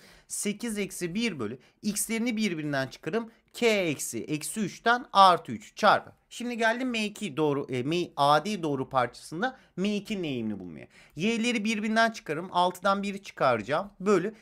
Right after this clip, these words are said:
x'leri birbirinden çıkarım. Eksi sekiz eksi eksi üçten artı üç eşittir eksi bir yapar. Düzenleyelim beraber. Hocam buradan yedi gelir. Buradan k artı üç çarpı. Buradan beş gelecektir. Buradan ise eksi beş eksi bir.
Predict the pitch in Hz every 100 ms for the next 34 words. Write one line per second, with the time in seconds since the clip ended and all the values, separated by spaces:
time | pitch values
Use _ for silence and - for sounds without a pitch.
0 | _ 214 - - 233 220 226 170 165 143
1 | 127 - 123 110 - 185 202 - 220 214
2 | 226 226 277 208 202 - 170 143 - 135
3 | 127 - 120 107 160 165 165 147 117 -
4 | - 214 190 - 262 254 - 190 190 -
5 | 143 117 95 - - - - - 220 254
6 | 247 247 247 247 220 160 139 185 226 240
7 | 240 240 240 226 240 240 233 214 131 -
8 | - - - 220 214 233 226 - 240 220
9 | 185 151 - 123 110 - _ - 226 170
10 | - - - _ - 202 214 233 226 247
11 | 220 - 220 220 226 226 254 254 _ _
12 | 220 254 220 202 190 - 277 - _ -
13 | 185 185 - - 127 101 92 - _ 220
14 | 233 214 196 - 262 262 _ - 165 135
15 | - 92